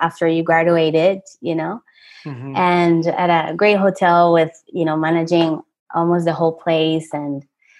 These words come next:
Speaker 1: even though I had been searching for that since I s-, finished college, I, at the same time, had never felt so unhappy,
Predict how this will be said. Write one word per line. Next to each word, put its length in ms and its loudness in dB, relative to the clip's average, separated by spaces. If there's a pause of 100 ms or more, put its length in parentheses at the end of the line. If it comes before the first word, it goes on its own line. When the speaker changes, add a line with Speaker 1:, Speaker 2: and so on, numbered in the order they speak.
(400)
Speaker 1:
even 300 2
though 120 2
I 120 4
had 260 2
been 240 2
searching 500 0
for 160 2
that 380 -2 (320)
since 260 -6
I 100 2
s-, 120 -10 (100)
finished 420 -6
college, 440 -2 (800)
I, 680 2 (600)
at 140 -4
the 100 0
same 460 0
time, 540 2 (520)
had 220 -2
never 320 0
felt 300 0
so 300 2
unhappy, 680 0